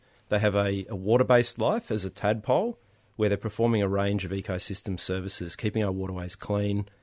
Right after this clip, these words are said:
grazing on algae and so on. And then they transfer onto land as an adult. You know, this is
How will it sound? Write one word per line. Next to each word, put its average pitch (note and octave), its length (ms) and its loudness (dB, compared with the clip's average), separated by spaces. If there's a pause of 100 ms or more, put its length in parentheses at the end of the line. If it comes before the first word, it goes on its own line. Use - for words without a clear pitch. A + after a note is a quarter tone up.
(280)
grazing G2 420 2
on F#2 100 0
algae G2 340 2
and F#2 140 0
so A2+ 200 4
on. G2 180 0
And G2+ 100 -2
then G#2+ 80 2
they G#2 160 2
transfer A#2+ 420 2
onto G2+ 180 0
land G#2 300 2
as F#2+ 120 -2
an F#2+ 80 0
adult. F#2 400 0
You F2 80 -8
know, F#2 60 -6
this - 140 -8
is - 220 -10